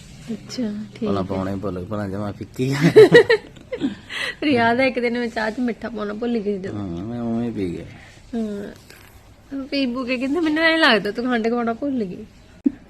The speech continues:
Speaker 1: <laughs> ਹੈ ਨਾ?
Speaker 2: ਆਹੋ।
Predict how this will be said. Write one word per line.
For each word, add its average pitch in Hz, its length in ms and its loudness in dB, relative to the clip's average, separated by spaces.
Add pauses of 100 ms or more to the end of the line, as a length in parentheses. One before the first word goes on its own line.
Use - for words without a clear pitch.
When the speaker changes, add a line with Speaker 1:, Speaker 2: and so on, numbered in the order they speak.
Speaker 1:
<laughs> 554 1700 6 (760)
ਹੈ 277 100 0
ਨਾ? 294 120 -2 (680)
Speaker 2:
ਆਹੋ। 120 460 -8